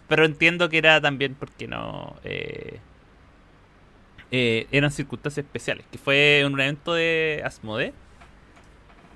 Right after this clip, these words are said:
con temática de juegos de, de,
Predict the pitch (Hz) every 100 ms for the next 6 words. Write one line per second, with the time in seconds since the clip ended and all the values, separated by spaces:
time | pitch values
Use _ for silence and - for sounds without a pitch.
0 | - 131 123 110 131 131 135 139 135 139
1 | 135 120 120 104 - - 98 - 50 -
2 | - -